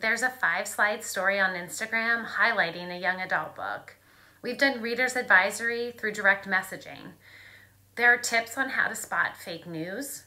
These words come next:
reminders of office hours, memes, and Star Wars-themed well wishes. We've also been curating weekly prescriptions, if you will, that focus on body, brain, soul, belly, and community activities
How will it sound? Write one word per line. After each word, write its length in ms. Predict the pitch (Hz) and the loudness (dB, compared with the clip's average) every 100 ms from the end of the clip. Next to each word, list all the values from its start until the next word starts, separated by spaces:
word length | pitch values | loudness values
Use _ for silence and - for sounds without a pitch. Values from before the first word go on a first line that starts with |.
| - | -6
reminders 520 | 190 214 233 277 262 | 2 6 6 4 0
of 120 | 208 - | -2 -2
office 440 | 160 185 214 214 | -4 -4 -6 0
hours, 520 | 208 208 208 214 214 | 2 4 2 0 -4
memes, 600 | 165 175 202 202 208 208 | -8 -6 -6 -6 -6 -6
and 340 | 196 180 185 185 | -6 -8 -10 -8
Star 400 | - - 226 247 | -4 4 4 4
Wars-themed 720 | 233 247 - - 220 233 - | 2 0 -2 -8 -6 -6 -2
well 220 | 190 202 | 0 2
wishes. 560 | 185 - - 85 - - _ _ _ _ - 226 | 0 -2 -4 -8 -10 -16 _ _ _ _ -12 -2
We've 140 | 196 | 2
also 260 | 220 - 320 | 2 0 -2
been 180 | 302 | -2
curating 580 | 285 226 196 202 196 196 | 2 2 2 0 -6 -6
weekly 300 | 185 185 208 | -8 -10 -12
prescriptions, 760 | 208 240 - 294 294 156 151 170 | -10 -10 0 0 0 -6 -4 -8
if 140 | 165 | -10
you 100 | 170 | -8
will, 360 | 156 - - - - - - - - - | -6 -4 -4 -6 -14 -18 -20 -20 -20 -4
that 220 | 233 - | -2 2
focus 360 | 226 214 233 226 | 0 2 -2 0
on 300 | 214 214 180 | 0 0 0
body, 500 | 156 156 170 247 294 - _ - | 2 2 0 -8 -10 -16 _ -2
brain, 440 | 165 160 175 208 240 - _ - | 0 0 -4 -10 -14 -20 _ -14
soul, 580 | - 175 170 185 190 - - | -4 -2 0 -2 -4 -10 -18
belly, 480 | 196 196 190 202 208 | 2 4 4 2 -2
and 200 | - 226 | -8 -8
community 540 | 226 247 247 254 269 | -6 -6 -4 -4 -2
activities 880 | 233 240 214 185 208 233 269 277 - | -2 -2 -4 -4 -4 -6 -6 -8 -12